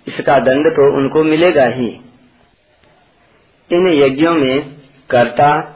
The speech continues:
ज्ञान, क्रिया, धृति, बुद्धि, संग, शास्त्र, खानपान आदि यदि सात्विक होंगे तो वह यज्ञ सात्विक हो जाएगा, यदि राजस होंगे तो वह यज्ञ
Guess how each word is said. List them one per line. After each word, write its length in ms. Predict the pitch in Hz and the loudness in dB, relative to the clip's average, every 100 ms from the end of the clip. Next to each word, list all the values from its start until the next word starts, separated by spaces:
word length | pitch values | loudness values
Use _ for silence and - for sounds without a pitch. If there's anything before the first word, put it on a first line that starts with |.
| - - | -20 -12
ज्ञान, 460 | 113 120 120 131 156 165 - - - | -4 -2 0 -2 -6 -10 -18 -20 -6
क्रिया, 360 | 127 127 123 131 151 - - - 123 | -2 2 2 2 -2 -10 -20 -16 -10
धृति, 420 | 120 117 135 131 156 - - - | -6 -4 -2 -4 -4 -12 -20 -8
बुद्धि, 400 | 123 131 135 123 139 156 - - | -4 -4 -2 -2 -2 -8 -18 -12
संग, 320 | - 135 143 143 160 - - - | -4 -2 0 -2 -4 -10 -18 -8
शास्त्र, 580 | - 117 120 - 139 156 151 - _ - | -2 -2 -2 -4 -4 -6 -10 -20 _ -8
खानपान 720 | 127 120 117 131 127 139 151 - - _ 127 | -4 -2 -2 -2 -2 -2 -8 -14 -20 _ -2
आदि 340 | 123 135 127 131 - - - | -2 0 0 -2 -8 -16 -2
यदि 220 | 123 165 165 | 2 2 2
सात्विक 400 | 143 131 165 160 | 0 2 0 0
होंगे 460 | 123 110 110 127 156 - _ _ _ _ - | -2 -4 -2 -4 -6 -14 _ _ _ _ -2
तो 160 | 151 | 2
वह 160 | 156 160 139 | 2 2 2
यज्ञ 280 | 135 139 160 | 2 2 0
सात्विक 440 | 147 139 - 185 | 0 -2 0 0
हो 120 | 151 | 0
जाएगा, 460 | 123 117 113 110 110 - - _ _ _ _ _ - | 2 0 0 0 -4 -6 -20 _ _ _ _ _ -4
यदि 260 | 131 147 | 0 2
राजस 400 | 127 101 104 143 175 | 2 0 0 0 0
होंगे 380 | 160 170 190 196 - - _ _ - | 0 0 0 -2 -8 -20 _ _ -4
तो 160 | 135 135 | -2 0
वह 200 | 131 123 | 0 2
यज्ञ 300 | 139 139 | 2 0